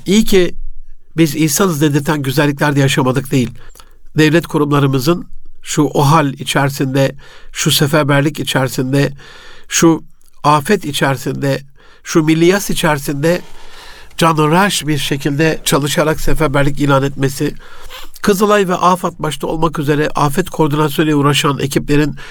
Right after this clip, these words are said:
çok kadir şinas, uykusuz mücadeleleri, belediyelerimizin her türlü imkanı ortaya koyan seferberliği,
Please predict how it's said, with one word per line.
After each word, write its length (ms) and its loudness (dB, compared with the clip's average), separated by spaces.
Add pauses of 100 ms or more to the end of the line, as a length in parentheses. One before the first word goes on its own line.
(400)
çok 260 2
kadir 280 0
şinas, 480 0
uykusuz 520 2
mücadeleleri, 880 2 (540)
belediyelerimizin 800 2
her 220 2
türlü 140 -4
imkanı 320 0
ortaya 320 2
koyan 240 -2
seferberliği, 760 2